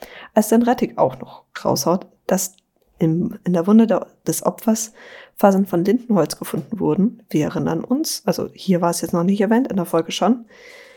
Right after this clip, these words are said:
Die Skulpturen, welche Jörg anfertigt, sind aus Lindenholz. Und dann auch noch, dass eine Kl-, Klinge von acht Zentimetern waren, kommt man drauf, die Tatwaffe war vermutlich ein Schnitzmesser.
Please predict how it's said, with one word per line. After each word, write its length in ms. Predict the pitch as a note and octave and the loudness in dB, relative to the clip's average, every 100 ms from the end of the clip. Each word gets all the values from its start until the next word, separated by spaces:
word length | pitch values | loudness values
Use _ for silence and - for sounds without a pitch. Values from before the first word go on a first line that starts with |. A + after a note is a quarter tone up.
| _ _ - | _ _ -2
Die 80 | F3+ | 0
Skulpturen, 720 | - F#3+ - - B3 D4+ E4 - _ _ _ _ | 0 -2 -2 2 2 2 -2 -6 _ _ _ _
welche 220 | F3+ F#3+ F#3+ | 0 2 2
Jörg 260 | F#3+ F#3+ | 2 2
anfertigt, 600 | A3+ A#3+ F3+ E3 - - | 2 2 0 -2 -4 -4
sind 160 | - F3 | -4 -4
aus 120 | - | -2
Lindenholz. 760 | E3 E3+ - F#3 F#3 A#3 - - _ _ _ _ _ _ _ _ _ _ - _ _ _ _ _ _ _ - | -4 -4 -2 0 2 0 -4 -12 _ _ _ _ _ _ _ _ _ _ -20 _ _ _ _ _ _ _ 4
Und 280 | B3 A#3+ B3 | 6 6 0
dann 220 | - G#3+ A3 | 0 2 4
auch 120 | G#3 | 2
noch, 300 | G3 G3 - | 0 -2 -8
dass 260 | B3+ - - | -8 -6 -4
eine 140 | G3 F3+ | 0 0
Kl-, 320 | - A3 - | -2 -8 -10
Klinge 440 | - G#3 A3+ B3 A#3+ | -2 4 6 4 2
von 380 | G3+ F#3 G3 - _ | 0 0 -2 -12 _
acht 260 | G3+ - - | -4 -4 -2
Zentimetern 560 | G3 F#3+ G3 F#3 A#3 | 2 4 2 2 2
waren, 240 | A3+ A#3+ A#3 - - - - _ _ _ _ _ | 2 0 -4 -18 -20 -20 -20 _ _ _ _ _
kommt 200 | - G#3+ | 4 6
man 100 | A#3 | 6
drauf, 300 | A#3 A#3 A#3+ | 4 0 -2
die 120 | - G#3 | -6 -2
Tatwaffe 600 | F#3+ F#3 F#3+ F#3+ A#3+ B3+ _ - | 0 0 -2 0 -2 -2 _ -2
war 80 | F#3 | 0
vermutlich 400 | G3 E3 - G#3 | 2 2 0 -2
ein 80 | G#3 | 2
Schnitzmesser. 600 | A#3+ A3+ - F#3 - | 2 2 -2 -4 -4